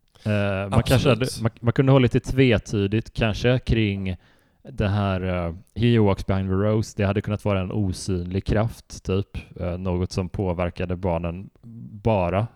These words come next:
Speaker 1: eh, liksom, som fick dem att göra sjuka saker.
Speaker 2: Ja.
Speaker 1: Vi, vi hade inte behövt visa, visa den i alla fall.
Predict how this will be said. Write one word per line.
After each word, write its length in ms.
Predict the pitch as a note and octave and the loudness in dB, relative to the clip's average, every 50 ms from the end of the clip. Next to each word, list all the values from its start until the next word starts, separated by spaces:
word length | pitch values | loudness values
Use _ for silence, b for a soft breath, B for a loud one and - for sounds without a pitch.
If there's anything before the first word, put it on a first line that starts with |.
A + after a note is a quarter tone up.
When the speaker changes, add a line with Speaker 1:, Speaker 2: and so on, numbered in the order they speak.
| _ - A2+ | _ -12 -8
Speaker 1:
eh, 540 | G#2+ G#2 G#2 G#2+ G#2+ A2+ A#2 - - - | -6 -4 -4 -4 -4 -4 -6 -8 -8 -8
liksom, 300 | G#2 G2 - G#2+ A2 A2+ - | -6 -6 -4 -6 -6 -8 -6
som 140 | - A2 - | -8 -6 -4
fick 200 | - G2 - - | -4 -4 -4 -4
dem 120 | G2+ G2 | -4 -2
att 60 | F#2+ | -2
göra 140 | G2 F2+ F2 | 0 -2 -2
sjuka 360 | - A2+ G2+ - - - F2+ | -2 -2 -4 -4 -4 -8 -6
saker. 420 | F#2+ G2+ F#2 E2 - - G2 G#2 - b b b b b b b b b b b b - | -4 -2 -4 -4 -4 -4 -6 -6 -6 b b b b b b b b b b b b -6
Speaker 2:
Ja. 200 | - A2+ G#2+ A2+ - | -2 0 0 0 0
Speaker 1:
Vi, 140 | G#2 A2+ - - _ | 0 -2 -2 -2 _
vi 120 | - A2 A2+ | -2 0 2
hade 80 | B2 | 2
inte 140 | C3+ - A#2 | 2 2 2
behövt 140 | G#2+ F2+ - | 0 0 2
visa, 640 | F#2 A2+ C3+ C3+ F#2+ D2+ - - - F2 F2 F#2+ F#2 | 0 0 0 0 -2 -6 -8 -8 -6 -4 -4 -4 -4
visa 400 | G#2+ C3 B2+ F#2+ - - E2 F2+ | -4 -6 -6 -6 -6 -6 -4 -4
den 140 | G2 G#2 | -4 -4
i 40 | B2+ | -2
alla 200 | C#3 B2+ G2+ F2 | -2 -2 -2 -4
fall. 240 | E2+ C#2+ C2 - | -4 -6 -8 -10